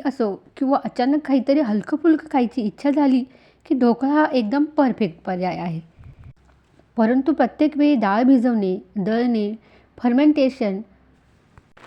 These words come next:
ही सगळी प्रक्रिया करायला इतका वेळही कुणाकडे नसतो आणि त्यातला नेमका आयत्या वेळी ढोकळा फसतो, बिघडतो, त्याचेही टेन्शन. आणि त्यामुळेच मी तयार केले आहे चार महिने टिकणारा ढोकळा प्रीमिक्स.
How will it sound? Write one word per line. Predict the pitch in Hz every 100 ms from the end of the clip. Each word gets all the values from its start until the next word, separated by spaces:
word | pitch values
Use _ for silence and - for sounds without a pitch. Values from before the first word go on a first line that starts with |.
| -
ही | 285
सगळी | 294 262 269
प्रक्रिया | 294 277 277 285 269
करायला | 294 294 254 214 -
इतका | 262 - 302
वेळही | 208 220 262 320
कुणाकडे | 285 240 - 190
नसतो | 180 170 - 165 160 - _ _ -
आणि | 214 269 269
त्यातला | 208 196 262
नेमका | 247 208 214 247 226 - _
आयत्या | 214 214 277 277
वेळी | 285 285
ढोकळा | 226 - 202 240
फसतो, | 233 - - 180 - _ _ _
बिघडतो, | 254 254 240 - - - _
त्याचेही | 254 247 285 240 196
टेन्शन. | 190 175 160 170 185 - - - - _ _
आणि | 269 247 269 262
त्यामुळेच | 240 277 320 359 349
मी | 302 294
तयार | 226 247
केले | 277 262
आहे | 247 202 - - _ _ _ - -
चार | 226 254
महिने | 302 311 320
टिकणारा | 254 240 247 208 262 - 247
ढोकळा | 247 208 180
प्रीमिक्स. | 180 170 175 175